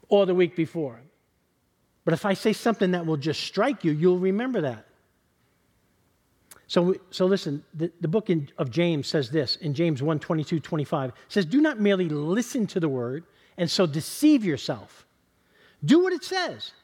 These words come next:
Anyone who listens to the word but does not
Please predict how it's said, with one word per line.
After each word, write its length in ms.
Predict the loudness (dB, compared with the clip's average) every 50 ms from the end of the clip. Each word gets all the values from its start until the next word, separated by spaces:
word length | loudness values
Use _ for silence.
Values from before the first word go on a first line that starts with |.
| _ _ _ _ _ _ _ _ _ _ _ _ _ _ _ _ _ _ _ _ _ _ _ _ _ _ _ _ _ _ _ _ _ _ _ _ _ _ _ _ _ _ _
Anyone 260 | 2 4 4 4 4
who 80 | 4 4
listens 400 | 4 4 2 2 0 -2 -2 0
to 80 | 0 0
the 60 | 2
word 280 | 4 4 4 4 4
but 120 | 2 0 0
does 180 | 0 0 2
not 200 | 2 0 -2 -2